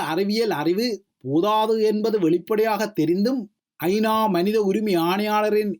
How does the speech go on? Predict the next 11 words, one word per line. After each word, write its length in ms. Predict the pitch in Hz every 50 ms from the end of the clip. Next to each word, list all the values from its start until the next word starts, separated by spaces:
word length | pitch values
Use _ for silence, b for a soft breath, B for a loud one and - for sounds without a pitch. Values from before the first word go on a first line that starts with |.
| -
இவ்வாறான 680 | 147 147 160 196 202 208 208 208 214 214 208 214 214 208 226 226 - - -
அனைத்துலக 680 | 151 160 185 208 202 - - 208 214 202 185 214 208 208 -
தடயவியல் 720 | - 147 151 160 185 208 220 214 190 196 208 220 214 202 165 - 151
உதவி 360 | 151 160 165 214 214 220 214 196
அழைப்பை 540 | 135 139 143 156 185 202 202 - - 233 262 262 233 - _
ஸ்ரீலங்கா 540 | - - 165 165 190 208 214 214 214 214 202
அரசாங்கம் 560 | 180 170 175 190 - 220 214 214 208 208 220 233
நிராகரித்துக் 500 | 247 277 262 240 214 208 220 - 208 214
கொள்கிறது. 380 | 202 208 202 208 208 190 175 165 - _ _ _ _ _ _ _ _ _ _ _ _ _ _ _ _ -
அதற்கு 260 | 139 151 151 - 156
பதிலாக 400 | 147 156 160 160 165 170 160